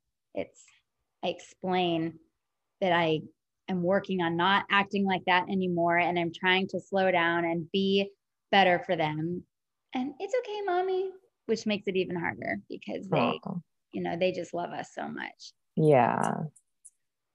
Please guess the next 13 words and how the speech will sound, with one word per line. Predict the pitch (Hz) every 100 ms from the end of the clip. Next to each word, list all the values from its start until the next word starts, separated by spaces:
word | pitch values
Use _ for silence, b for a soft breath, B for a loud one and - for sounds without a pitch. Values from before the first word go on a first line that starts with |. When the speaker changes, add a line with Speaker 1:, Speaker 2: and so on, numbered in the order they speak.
| _ _
Speaker 1:
It's | 202 -
crazy | 202 196 185
what, | 185 180 190
what | 196
it | 175
does | 170 156
for | -
us | 160 156
at | 151
home. | - - - _ _ _ _ _ _ _ 175
Speaker 2:
Mm-hmm. | 175 165 147 139 139 156 - _ _ _ _ _ _ _ _ _ _ -
I |
know. | 131 127 - - -